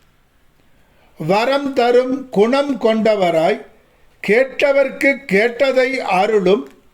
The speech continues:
ஈசனுக்கு அடுத்தபடியாக உள்ளவர்தான் இந்த விஸ்வாமித்திரர். இவர் ரிஷிகளில் இந்த அளவு உயர்ந்த குணம் உடையவர் இவர் ஒருவரே.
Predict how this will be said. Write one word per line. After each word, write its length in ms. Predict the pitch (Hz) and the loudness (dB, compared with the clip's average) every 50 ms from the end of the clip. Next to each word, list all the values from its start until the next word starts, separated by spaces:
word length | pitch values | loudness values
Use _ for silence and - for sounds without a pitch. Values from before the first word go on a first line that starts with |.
| _ _ _ _ _ _ _ | _ _ _ _ _ _ _
ஈசனுக்கு 920 | - 185 233 269 277 220 262 277 277 269 269 269 240 185 - - 254 254 254 | 0 2 4 4 2 2 2 2 2 2 2 0 0 -2 -2 0 2 2 2
அடுத்தபடியாக 1500 | 262 - 165 180 196 214 269 262 - 294 277 262 240 233 233 240 233 226 226 220 220 214 208 202 214 208 208 208 - - 165 | 0 0 -2 -2 -2 0 -2 -2 -2 -2 -2 0 0 0 0 2 2 2 2 2 2 0 2 2 2 2 2 0 -2 -6 -2
உள்ளவர்தான் 960 | 160 160 185 233 254 254 247 233 220 208 190 185 196 190 196 196 190 190 - - _ _ _ | 0 0 2 2 2 2 2 2 2 0 0 2 2 2 0 0 -4 -8 -12 -18 _ _ _
இந்த 360 | - 240 214 220 220 214 214 202 | -4 -2 0 0 2 2 2 2
விஸ்வாமித்திரர். 1080 | 190 208 196 - - 254 233 226 220 202 202 196 - 202 190 170 165 151 - - - _ _ _ _ _ _ - - _ - - _ _ _ _ | 2 0 0 -2 -2 0 0 0 0 0 0 0 0 0 0 2 0 0 -2 -6 -16 _ _ _ _ _ _ -20 -20 _ -20 -20 _ _ _ _
இவர் 720 | - 175 202 233 247 240 240 233 220 - - - - - _ - | -2 0 2 4 4 4 2 2 0 -4 -8 -14 -18 -20 _ -4
ரிஷிகளில் 960 | 175 170 214 254 233 185 302 302 277 285 269 247 240 240 233 233 - - - - | 0 0 0 0 2 0 0 0 2 2 2 2 2 2 2 0 -2 -8 -10 -4
இந்த 440 | 214 196 226 247 247 240 233 214 | 0 2 2 2 2 2 2 2
அளவு 720 | 214 214 240 277 285 262 247 240 233 226 214 208 202 - - - | 2 0 0 2 0 2 2 2 2 4 4 2 0 -2 -4 -2
உயர்ந்த 500 | - 175 233 269 285 277 269 269 254 233 | 0 2 2 2 2 0 0 0 0 0
குணம் 480 | 190 220 226 233 226 226 226 220 - | 0 0 0 0 0 -2 -4 -6 -4
உடையவர் 720 | 190 185 185 233 262 254 240 226 220 214 208 202 202 - - - | -2 0 2 2 2 2 2 2 2 0 0 0 -4 -8 -14 -6
இவர் 500 | - 185 220 233 226 208 - - - - | 0 2 2 4 4 2 0 -2 -4 -2
ஒருவரே. 760 | 226 214 233 262 269 262 233 220 190 180 160 156 156 - | 0 2 2 2 2 2 2 2 2 0 -2 -4 -8 -12